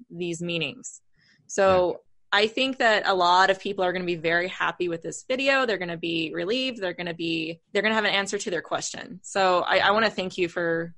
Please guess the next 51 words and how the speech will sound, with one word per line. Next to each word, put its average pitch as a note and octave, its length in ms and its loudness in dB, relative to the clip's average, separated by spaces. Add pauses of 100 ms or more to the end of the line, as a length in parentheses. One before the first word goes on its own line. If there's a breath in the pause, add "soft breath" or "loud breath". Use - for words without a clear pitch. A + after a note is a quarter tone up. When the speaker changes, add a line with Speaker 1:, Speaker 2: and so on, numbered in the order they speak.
Speaker 1:
for F#3 80 -6
coming G3+ 260 0
on F#3+ 140 6
and F3 100 -2
doing F3+ 220 2
this E3 180 -4
and F3 80 -8
taking F3+ 240 -4
this E3+ 140 -6
time, F#3 260 -2
because E3 320 -6
it's, - 380 -8
Speaker 2:
Yeah. A#2+ 180 -16 (260)
Speaker 1:
it's, G#3 200 0
it - 100 -10
took A3+ 120 0
a A#3 40 0
long A3 160 6
time G#3+ 220 0
to F3 60 -2
do G#3 180 -2
this, E3+ 260 0
but F3 140 2
we F3+ 100 4
did G3+ 200 4
it, E3 280 2
and F3+ 500 0 (180)
Speaker 2:
We're G3 100 -2
Speaker 1:
it's F#3 100 -4
gonna F#3+ 120 2
Speaker 2:
done. F#3 100 -2
Speaker 1:
be F#3 100 -2
amazing. E3+ 440 -6
Speaker 2:
Success. - 720 -2 (140)
<laughs> - 180 -4
Speaker 1:
Yes. A#3 580 0 (840 loud breath)
Thank A3 300 0
you. F3 280 -2
Thanks G3 200 -4
Speaker 2:
Yeah. G3+ 120 4
Speaker 1:
again. F#3 140 0 (120)
Is G#3 60 2
there A3+ 120 4
anything C4+ 320 0
you C#4 80 2
wanna A3+ 180 4
add F#3+ 280 2
before G#3+ 260 0
we F#3 120 2
close F#3 300 -2
out? F3+ 440 2